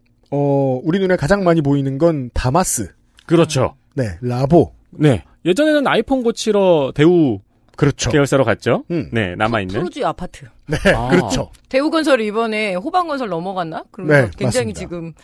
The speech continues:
Speaker 3: 자존심 상해하면서.
Speaker 1: 음.
Speaker 3: 아, 그 해외 진출 얘기하니까 대우 로지스틱스가 마다가스카르 땅을 되게 많이 샀었거든요.
Speaker 2: 그래요?
Speaker 1: 네,
Speaker 3: 예,
Speaker 1: 맞아요,
Speaker 3: 뭐
Speaker 1: 맞아요.
Speaker 3: 옥수수 심는다 그래서 이제 그 해외 식민지 개척이냐, 막 이런 얘기도 나왔었고.
Speaker 2: 플랜테이션.
Speaker 3: 네네.
Speaker 2: 음.
Speaker 3: 옥수수 심으려고, 정말로.
Speaker 2: 음.
Speaker 1: 네.
Speaker 3: 네.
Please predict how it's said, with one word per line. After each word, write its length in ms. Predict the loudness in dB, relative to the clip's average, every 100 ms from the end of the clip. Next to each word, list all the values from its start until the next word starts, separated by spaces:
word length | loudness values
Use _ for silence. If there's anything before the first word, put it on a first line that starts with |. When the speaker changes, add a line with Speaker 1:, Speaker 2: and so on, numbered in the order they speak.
| _
Speaker 3:
자존심 420 | -6 -4 -2 -4 -4
상해하면서. 680 | -2 0 0 0 -6 -10 -8 -2
Speaker 1:
음. 180 | -2 -2 -8 -8
Speaker 3:
아, 80 | -6
그 140 | -2 0
해외 200 | 2 2
진출 260 | 0 0 0
얘기하니까 520 | 2 2 2 2 2
대우 320 | 2 0 0
로지스틱스가 960 | -2 -4 -6 -8 -8 -8 0 2 4 2
마다가스카르 640 | 0 0 -2 -6 -6 -4 -4
땅을 380 | -2 -2 -2 -6
되게 260 | -4 -2
많이 160 | -2 -4
샀었거든요. 540 | -8 -12 -10 -10 -10 -4
Speaker 2:
그래요? 420 | -2 0 0 0
Speaker 1:
네, 180 | 0 0
Speaker 3:
예, 40 | 2
Speaker 1:
맞아요, 300 | 2 2 0
Speaker 3:
뭐 100 | -4
Speaker 1:
맞아요. 140 | -2
Speaker 3:
옥수수 320 | -2 0 -4 -2
심는다 400 | 0 0 2 2
그래서 220 | 2 -2
이제 180 | -2 -4
그 400 | -4 -6 -6 -6
해외 320 | -4 0 0
식민지 480 | -2 -2 2 2 2
개척이냐, 840 | -4 0 0 2 2 2 2 2 0
막 160 | 0
이런 240 | -2 -2 -2
얘기도 220 | -6 -6
나왔었고. 140 | 2 4
Speaker 2:
플랜테이션. 500 | 4 4 2 2 -2 -6
Speaker 3:
네네. 400 | 0 0 0 -2 -4
Speaker 2:
음. 40 |
Speaker 3:
옥수수 380 | -6 -6 -6 -6
심으려고, 400 | -8 -8 -8 -6
정말로. 360 | -2 0 0 -2
Speaker 2:
음. 100 | -2
Speaker 1:
네. 100 | -4
Speaker 3:
네. 140 | -4